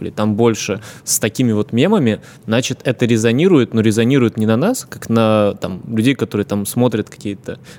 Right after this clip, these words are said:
западные источники или что-то еще, а резонирует просто на широкую аудиторию. И это такой вот факт. То есть в этом году это так.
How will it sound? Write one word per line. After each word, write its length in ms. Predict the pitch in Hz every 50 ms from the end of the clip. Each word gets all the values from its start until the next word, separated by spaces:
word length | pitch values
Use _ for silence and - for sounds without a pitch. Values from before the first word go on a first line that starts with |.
| -
западные 500 | - 101 120 127 - - 117 101 113 110
источники 540 | 104 - - 117 110 101 - 110 101 - 113
или 80 | 107 110
что-то 340 | - - 120 110 - -
еще, 300 | 110 110 107 - - 101
а 40 | 95
резонирует 540 | 98 104 98 110 113 151 208 226 196 117 -
просто 240 | - 127 156 - -
на 40 | 117
широкую 400 | - - 113 131 160 - 131 123
аудиторию. 520 | 113 107 110 - - 110 107 101 104 101 - - - - - -
И 80 | - 110
это 220 | 117 - - 254
такой 240 | - - - - 139
вот 100 | 131 110 -
факт. 120 | - 110 92 85 - -
То 40 | -
есть 160 | 101 - -
в 60 | 107 120
этом 240 | 127 - 120 117
году 320 | 104 117 120 147 202 226 - -
это 220 | 139 143 - 120
так. 320 | - - 92 85 - -